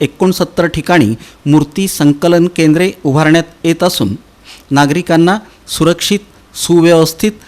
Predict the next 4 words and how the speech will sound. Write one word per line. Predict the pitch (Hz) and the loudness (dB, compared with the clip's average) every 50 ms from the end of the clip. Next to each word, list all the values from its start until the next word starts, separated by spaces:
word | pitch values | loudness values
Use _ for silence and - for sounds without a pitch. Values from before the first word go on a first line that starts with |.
| - - _ - | -20 -18 _ -2
आणि | 143 151 165 175 | 0 2 2 2
पर्यावरणपूरक | 170 - - 147 147 147 160 170 170 170 170 170 170 165 - 151 156 165 170 165 - - | 2 0 -2 -2 0 2 2 2 2 2 2 0 0 0 -2 0 0 0 0 -2 -4 -4
विसर्जनाची | 139 139 131 - 165 156 151 156 151 151 151 147 - - 170 | -4 -2 -2 -2 -2 -2 0 0 0 0 0 -2 -4 -6 -8
सुविधा | 165 - - 151 160 180 147 110 104 104 | -8 -8 -4 -2 -2 -2 -2 -2 -4 -6